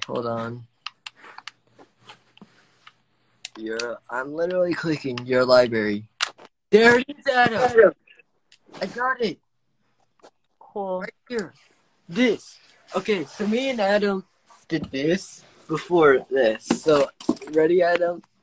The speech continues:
Speaker 1: Ready for the olden days?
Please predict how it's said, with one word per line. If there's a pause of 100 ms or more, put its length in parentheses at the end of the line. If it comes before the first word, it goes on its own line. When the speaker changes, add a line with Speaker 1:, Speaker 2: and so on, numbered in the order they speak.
(800)
Speaker 1:
Ready
for
the
olden
days?